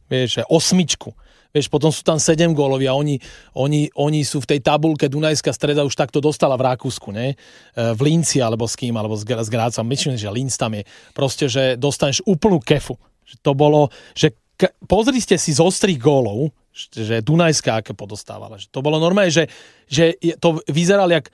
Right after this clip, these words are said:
modelo-, jak modelovaný zápas a vieš, či tréner povedal, vieš, či to tak chce, že útočník, že ako budeš mi zakončovať? A on povedal obrancom tvoj-, tvojim, napríklad v Petržalke, v Doraste nám to hovorili, a on ťa nebude brániť. Fakt,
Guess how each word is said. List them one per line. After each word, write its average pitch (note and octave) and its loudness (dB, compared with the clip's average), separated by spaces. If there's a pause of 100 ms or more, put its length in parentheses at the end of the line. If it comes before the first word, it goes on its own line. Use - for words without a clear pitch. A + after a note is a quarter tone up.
(140)
modelo-, F3+ 4
jak C#3+ 0
modelovaný F3+ 2
zápas D#3 -2 (400)
a B2 -2
vieš, D#3+ 0
či - -4
tréner E3 2
povedal, D#3+ 2
vieš, F#3 0
či - -12
to E3 -2
tak D3+ 0
chce, D3+ 0 (120)
že C3+ 0
útočník, F3+ 0
že C#3 2
ako A3 0
budeš F3 2
mi D3+ 0
zakončovať? B2+ 0 (380)
A B2+ 0
on E3+ 4
povedal G3+ 4
obrancom F3 2
tvoj-, D#3 0
tvojim, D3+ 0
napríklad D#3+ 0
v - -14
Petržalke, E3 2
v D#3+ 0
Doraste D#3 2
nám D3+ 0
to C3+ -2
hovorili, E3+ 0 (180)
a C#3+ -4
on F#3+ 2
ťa G3 2
nebude F3 2
brániť. C3+ 0 (460)
Fakt, - -2